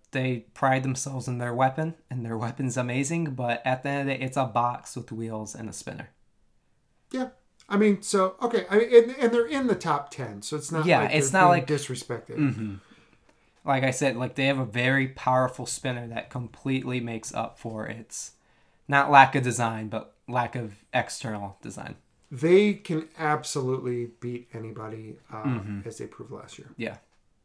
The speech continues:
Speaker 2: Okay,
Speaker 1: Yeah.
Speaker 2: so dangerous team there. Uh, they come in at number nine in the
Speaker 1: Yeah.
Speaker 2: official, unofficial BattleBot rankings. Who's number eight?
Speaker 1: We have Ice Wave.
Speaker 2: Ice Wave. Now, this surprised me a little. I have them at eleven, so
Speaker 1: I have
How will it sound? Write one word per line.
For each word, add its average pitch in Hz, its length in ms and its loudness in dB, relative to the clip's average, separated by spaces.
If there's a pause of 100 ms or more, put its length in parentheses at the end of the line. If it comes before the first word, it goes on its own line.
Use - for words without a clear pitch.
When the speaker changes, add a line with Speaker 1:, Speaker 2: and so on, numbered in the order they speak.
(300)
Speaker 2:
Okay, 139 120 -4
Speaker 1:
Yeah. 131 100 -6 (220)
Speaker 2:
so 156 260 -2 (160)
dangerous 214 420 4
team 170 260 0
there. 156 320 0 (260)
Uh, 135 180 -2
they 156 120 4
come 185 180 0
in 180 80 0
at 175 120 -4
number 165 200 -2
nine 143 480 -4 (100)
in 135 140 -6
the 127 60 -2
Speaker 1:
Yeah. 147 200 0
Speaker 2:
official, 131 480 -4
unofficial 127 400 -8
BattleBot 117 420 -8
rankings. 113 540 -16 (840)
Who's 208 220 2
number 302 300 0
eight? 170 400 0 (100)
Speaker 1:
We 131 120 -6
have 139 260 -6
Ice 143 240 -4
Wave. 113 360 -6
Speaker 2:
Ice 226 220 4
Wave. 262 200 -2
Now, 226 120 4
this 269 260 0
surprised 226 520 -2
me 226 80 -4
a 208 60 2
little. 147 280 -2
I 185 160 4
have 233 140 2
them 226 180 -2
at 214 120 0
eleven, 131 440 -2
so 135 320 -6
Speaker 1:
I 139 40 0
have 127 80 2